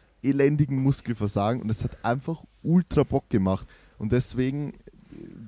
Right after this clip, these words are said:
will ich das gar nicht mehr, weil es, es manipuliert einfach die restliche Session,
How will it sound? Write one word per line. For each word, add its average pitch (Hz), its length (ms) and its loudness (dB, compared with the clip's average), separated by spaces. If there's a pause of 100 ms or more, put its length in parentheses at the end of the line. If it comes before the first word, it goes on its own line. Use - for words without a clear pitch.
(240)
will 160 180 0
ich 147 160 2
das - 240 2
gar 107 180 -2
nicht 131 100 0
mehr, 143 120 6
weil 117 180 6
es, 117 220 0
es 107 200 -2
manipuliert 123 520 4
einfach 117 280 0
die 110 180 2
restliche 107 440 -2
Session, 110 520 -2